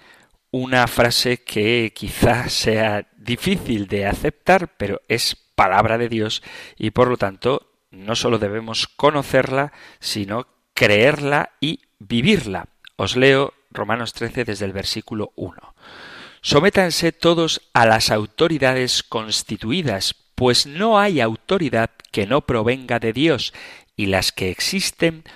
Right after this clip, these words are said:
por Dios han sido constituidas. De modo que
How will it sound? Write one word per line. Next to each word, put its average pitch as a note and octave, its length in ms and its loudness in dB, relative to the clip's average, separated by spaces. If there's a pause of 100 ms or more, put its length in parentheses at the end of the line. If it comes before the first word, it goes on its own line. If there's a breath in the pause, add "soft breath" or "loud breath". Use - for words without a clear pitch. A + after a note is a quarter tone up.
(220 loud breath)
por G2+ 180 0
Dios G#2+ 540 0
han F3 180 0
sido D3 440 -2
constituidas. F2+ 1000 -12 (440 loud breath)
De G#2 180 0
modo G#2+ 420 0
que F#2 280 -8